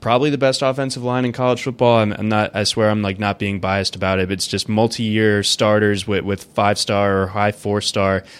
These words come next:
uh, type pedigrees, uh, that Sam Pittman has gotten, uh, into Athens. So, uh, he's gonna have wide open run, running lanes. I mean, th-, maybe that works against him for the film Twitter people that just see him,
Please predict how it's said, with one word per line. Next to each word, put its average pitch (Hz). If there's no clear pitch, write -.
uh, 90
type 107
pedigrees, 98
uh, 95
that 90
Sam 101
Pittman 98
has 95
gotten, 95
uh, 92
into 104
Athens. 101
So, 98
uh, 90
he's 123
gonna 123
have 110
wide 101
open 107
run, 101
running 107
lanes. 101
I 98
mean, 98
th-, 110
maybe 131
that 123
works 120
against 107
him 110
for 107
the 98
film 107
Twitter 104
people 101
that 101
just 101
see 101
him, 101